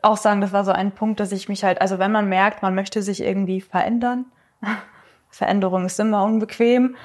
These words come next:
und dann, ähm, fängst du auch noch an, dir irgendwie große Ziele zu setzen, die für dich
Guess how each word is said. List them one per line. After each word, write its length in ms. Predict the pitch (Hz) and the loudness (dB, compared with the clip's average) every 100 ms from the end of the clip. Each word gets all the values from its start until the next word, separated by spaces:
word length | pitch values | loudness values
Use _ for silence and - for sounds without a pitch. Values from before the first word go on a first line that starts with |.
| - - | -20 -6
und 360 | 190 202 202 - | 0 0 0 -4
dann, 640 | 190 208 196 196 196 196 - | 0 2 4 2 0 -2 0
ähm, 420 | 185 185 185 - - - | 0 0 -2 -6 -12 -12
fängst 260 | - 220 - | -4 -2 2
du 40 | 185 | 2
auch 100 | 190 | 2
noch 140 | 190 | 0
an, 180 | - 202 | -2 -2
dir 120 | 196 | -2
irgendwie 200 | 190 196 | -2 -4
große 580 | 190 _ 208 220 240 202 | -6 _ 2 2 0 -4
Ziele 300 | - 254 269 | 0 2 2
zu 140 | 269 | 0
setzen, 340 | 208 214 - 208 | 0 0 0 -2
die 140 | 202 | -2
für 160 | 190 190 | -4 -4
dich 440 | 208 208 - - | 0 0 -2 -14